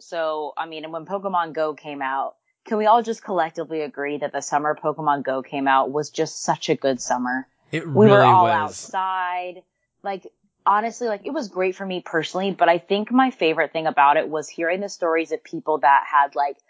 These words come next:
Speaker 1: severe agoraphobia, that hadn't been outside in years, that, like, took their mental health into their own hands, and this app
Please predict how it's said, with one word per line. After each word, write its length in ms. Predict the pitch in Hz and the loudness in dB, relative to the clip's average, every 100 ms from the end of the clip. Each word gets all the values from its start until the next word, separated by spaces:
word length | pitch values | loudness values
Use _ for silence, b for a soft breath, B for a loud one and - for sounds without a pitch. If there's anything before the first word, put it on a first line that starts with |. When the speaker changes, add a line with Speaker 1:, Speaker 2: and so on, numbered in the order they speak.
| b b | b b
Speaker 1:
severe 680 | - - 202 143 180 185 190 | -20 -2 -2 0 0 4 6
agoraphobia, 1160 | 170 160 170 165 160 - 143 147 143 127 95 - | 4 4 4 4 2 -2 -8 -6 -6 -4 -4 0
that 180 | 143 147 | 0 2
hadn't 280 | 160 175 | 0 0
been 160 | 165 156 | 0 2
outside 500 | 147 113 160 143 139 | 2 0 -2 -2 -2
in 180 | 143 143 | -8 -8
years, 440 | 143 135 131 139 | -6 -4 -6 -2
that, 260 | 180 139 127 | 2 4 4
like, 220 | 151 139 - - | 2 2 -2 -8
took 220 | 185 - | -6 0
their 120 | 190 | 0
mental 340 | 175 156 160 160 | 2 0 0 0
health 280 | 147 151 | 2 2
into 200 | 156 147 | -2 -12
their 200 | 156 147 | -4 -2
own 160 | 143 143 | -2 -4
hands, 480 | 147 143 139 139 - | -6 -4 -2 -4 -8
and 380 | 147 143 143 139 _ _ _ _ _ | -6 -4 -6 -12 _ _ _ _ _
this 260 | 170 165 - - | 2 2 2 2
app 300 | 165 175 | 4 4